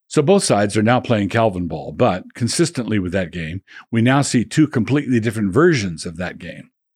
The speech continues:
The progressives, being antinomian in spirit as they are, have rejected all forms of authority and with it any kind of rules.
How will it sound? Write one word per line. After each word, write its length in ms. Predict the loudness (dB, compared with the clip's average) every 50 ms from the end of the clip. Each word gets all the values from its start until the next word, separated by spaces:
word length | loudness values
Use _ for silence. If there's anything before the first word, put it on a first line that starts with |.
| _ -20 -20 -10 _
The 80 | -6 -4
progressives, 680 | -4 -2 0 2 2 2 2 0 -4 -4 -6 -6 -6
being 320 | -6 -4 -2 -2 -2 -2 -4
antinomian 680 | -6 -4 -2 -2 0 0 2 2 2 2 0 0 -2
in 80 | -4 -4
spirit 420 | -6 -6 -2 0 0 0 0 -2
as 160 | -6 -10 -10 -8
they 160 | -6 -6 -4
are, 340 | -4 -4 -4 -4 -4 -6 -8 -12 -20 -20 -6 -4
have 140 | 0 2 2
rejected 480 | 2 2 2 0 0 2 0 -2 0
all 220 | 2 4 4 4 4
forms 400 | 2 -2 -2 -2 -2 -2 -4 -6
of 120 | -8 -8
authority 420 | -10 -8 -6 -6 -6 -4 -4 -2
and 140 | -2 0 2
with 200 | 2 2 2 0
it 180 | -4 -6 -6 -6 -4
any 300 | -2 0 2 2 0 0
kind 340 | -2 -4 -4 -4 -2 -2 -2
of 120 | -2 0
rules. 540 | 2 2 2 2 0 -2 -6 -10 -12 -14 -14